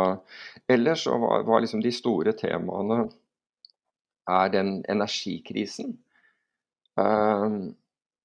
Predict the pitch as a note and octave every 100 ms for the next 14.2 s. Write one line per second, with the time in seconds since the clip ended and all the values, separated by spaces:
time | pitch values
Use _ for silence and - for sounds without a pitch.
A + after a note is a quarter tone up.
0 | _ _ - A2 G#2 A#2 A2 B2 - E2
1 | F2+ G#2+ G2 - G2 G2 G#2+ G2+ - A2
2 | A2+ F2+ - - G#2+ - _ _ _ F#2+
3 | G2 F2+ F2+ G2 G2+ _ _ _ _ _
4 | _ _ _ _ - _ _ _ _ -
5 | E2 - A#2 G2+ G2 G2+ G2+ F#2+ G#2 -
6 | - _ _ _ _ - - _ _ -
7 | G#2 G2 G#2+ A2 - F2 G2+ G2 F#2+ F#2
8 | - G#2+ - G2+ G#2 A#2+ A#2+ - _ -
9 | F#2 D2+ G#2+ - A2 G#2+ A#2+ G#2+ F2 F2+
10 | G2+ G#2+ A2+ - G#2 G#2+ G2+ - - -
11 | G#2+ A#2+ - - F#2+ F2 G2+ G2 G#2 G2+
12 | - - B2+ D3 - - F#2+ F#2+ - -
13 | A#2 F2 E2+ A#2 B2+ _ _ - A2 G#2
14 | G#2+